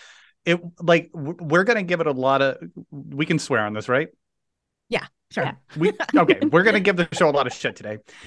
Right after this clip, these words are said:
Speaker 1: And,
Speaker 2: <laughs> Yeah.
Speaker 1: but, but it's in a fun way, because in anyone else's hands, it would just be bad. But in Ryan Murphy's hands, it's fun bad. And those neighbors are part of that, like, fun badness of it.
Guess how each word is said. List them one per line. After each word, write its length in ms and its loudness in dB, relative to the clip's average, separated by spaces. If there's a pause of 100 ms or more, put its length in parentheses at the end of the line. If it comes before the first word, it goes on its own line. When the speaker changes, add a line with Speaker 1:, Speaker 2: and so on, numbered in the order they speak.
(160)
Speaker 1:
And, 480 4
Speaker 2:
<laughs> 180 -8
Yeah. 80 -10 (120)
Speaker 1:
but, 240 6 (220)
but 220 2
it's 140 0
in 60 -2
a 80 -2
fun 440 0
way, 220 -4
because 300 -4
in 100 -4
anyone 320 -2
else's 240 -4
hands, 260 -2
it 80 0
would 140 -4
just 340 -2
be 120 -8
bad. 340 -6 (200)
But 120 2
in 160 0
Ryan 300 2
Murphy's 400 -2
hands, 460 -6 (360)
it's 240 -2 (160)
fun 280 4
bad. 260 -6 (300)
And 200 0
those 200 -2
neighbors 480 0
are 80 -2
part 320 0
of 100 -6
that, 180 0
like, 200 -6
fun 500 0
badness 1400 -2 (120)
of 180 0
it. 140 -10